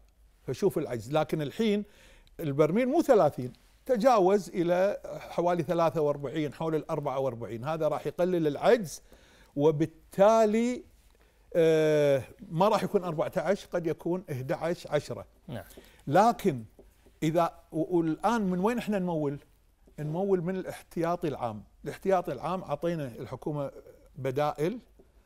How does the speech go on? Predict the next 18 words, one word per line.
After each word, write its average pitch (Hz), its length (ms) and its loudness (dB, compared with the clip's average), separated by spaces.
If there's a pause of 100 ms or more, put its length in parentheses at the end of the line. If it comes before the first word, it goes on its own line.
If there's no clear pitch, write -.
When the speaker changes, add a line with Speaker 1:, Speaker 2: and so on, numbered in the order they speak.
(240)
Speaker 1:
وتو 131 1000 -2
أنا 135 380 -6
اليوم 139 320 0
أقرب 147 320 -2
الجريدة 139 520 -4
أن 143 140 -8
اتخذت 147 560 -8
في 135 140 -10
هذه 135 300 -4
البدائل 143 680 -4 (440)
عدم 147 280 -2
الخصم 143 440 -6
من 135 100 -8
الإيرادات، 135 800 -2 (480)
آه، 135 480 0
قضية، 135 640 -2 (180)
آه، 127 440 -2 (640)
ال-، 147 340 -10